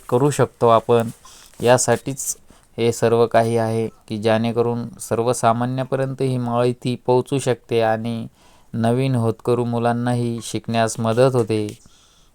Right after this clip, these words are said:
अशा पद्धतीनं गाडीचं काम जवळपास झालं आहे. आता सायलेन्सरचे नट वगैरे बसवत आहे, टायमिंग दिली आहे.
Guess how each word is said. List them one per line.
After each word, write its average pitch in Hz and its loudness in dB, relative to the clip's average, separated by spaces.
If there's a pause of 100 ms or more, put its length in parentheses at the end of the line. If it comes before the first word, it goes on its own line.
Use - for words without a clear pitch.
(720)
अशा 123 2
पद्धतीनं 120 -2
गाडीचं 113 0 (1200)
काम 120 4
जवळपास 117 4
झालं 113 0
आहे. 117 2 (220)
आता 117 2
सायलेन्सरचे 117 0
नट 113 -4
वगैरे 113 0 (520)
बसवत 117 2
आहे, 113 0
टायमिंग 120 -2 (880)
दिली 120 0
आहे. 113 2